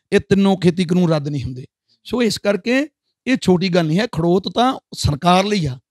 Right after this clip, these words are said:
ਸਾਡੇ ਲਈ ਕੋਈ ਖੜੋਤ ਨਹੀਂ। ਸਾਡਾ ਅੰਦੋਲਨ ਜਾਰੀ ਆ, ਅਸੀਂ ਕਬਜ਼ੇ 'ਚ ਆ, ਅਸੀਂ ਪੋਜ਼ਿਟਿਵ ਹਾਂ, ਅਸੀਂ ਸਰਕਾਰ ਦੀ ਜਿਹੜੀ ਨੈਸ਼ਨਲ ਪ੍ਰਾਪਰਟੀ ਆ ਦ-, ਦੇਸ਼ ਦੀ, ਉਹ 'ਤੇ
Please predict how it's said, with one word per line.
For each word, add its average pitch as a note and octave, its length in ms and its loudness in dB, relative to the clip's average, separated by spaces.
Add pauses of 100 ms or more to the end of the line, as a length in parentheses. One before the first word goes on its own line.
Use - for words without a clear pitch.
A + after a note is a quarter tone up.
(140)
ਸਾਡੇ F#3 300 -2
ਲਈ A3+ 100 0
ਕੋਈ A3 140 -2
ਖੜੋਤ A3+ 300 2
ਨਹੀਂ। D3+ 140 -2 (300)
ਸਾਡਾ G#3 380 0
ਅੰਦੋਲਨ C4+ 320 2
ਜਾਰੀ A#3 260 4
ਆ, C#4 60 2
ਅਸੀਂ C4+ 180 -2
ਕਬਜ਼ੇ A3+ 280 0
'ਚ B3+ 120 -2
ਆ, C4+ 60 -2 (480)
ਅਸੀਂ C4 220 2
ਪੋਜ਼ਿਟਿਵ G3+ 500 2
ਹਾਂ, G#3 220 0 (320)
ਅਸੀਂ A#3+ 120 2
ਸਰਕਾਰ F#3 460 0
ਦੀ B3+ 260 -4 (300)
ਜਿਹੜੀ A3 160 0
ਨੈਸ਼ਨਲ G#3+ 360 2
ਪ੍ਰਾਪਰਟੀ A3 480 2
ਆ G#3+ 80 4
ਦ-, D#3+ 300 -4
ਦੇਸ਼ F3 240 4
ਦੀ, A#3 100 -2
ਉਹ A#3+ 80 2
'ਤੇ A#3 160 -2